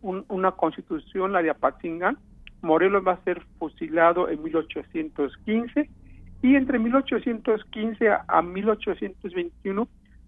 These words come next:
eh, el, el movimiento va a decaer y solama-, solamente va a ser unos cuantos focos de guerrilla en algunas zonas de los,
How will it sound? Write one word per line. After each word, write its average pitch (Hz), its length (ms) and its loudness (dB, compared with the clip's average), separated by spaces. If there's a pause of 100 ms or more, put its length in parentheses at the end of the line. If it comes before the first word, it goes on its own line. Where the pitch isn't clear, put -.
eh, 165 400 4
el, 180 240 -2 (100)
el 180 240 0
movimiento 208 880 4 (280)
va 185 120 8
a 202 40 2
decaer 196 500 -2 (360)
y 269 140 0
solama-, 285 460 -4 (220)
solamente 233 380 -4
va 220 80 4
a 220 100 -4
ser 233 140 -8 (340)
unos 208 300 -4 (500)
cuantos 208 380 0
focos 202 320 -6
de 175 100 -4
guerrilla 190 560 -4 (420)
en 180 160 -6
algunas 196 480 -4
zonas 190 360 -4
de 165 80 -4
los, 151 140 -6